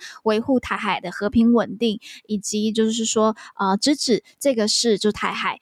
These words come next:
是全球安全繁荣不可或缺的要素，同时也强调在南海自由、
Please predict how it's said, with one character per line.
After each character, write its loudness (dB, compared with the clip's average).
是 0
全 2
球 2
安 0
全 0
繁 0
荣 0
不 -2
可 -2
或 0
缺 -4
的 2
要 2
素， 0
同 -2
时 -4
也 -2
强 -6
调 0
在 -4
南 -2
海 -4
自 2
由、 2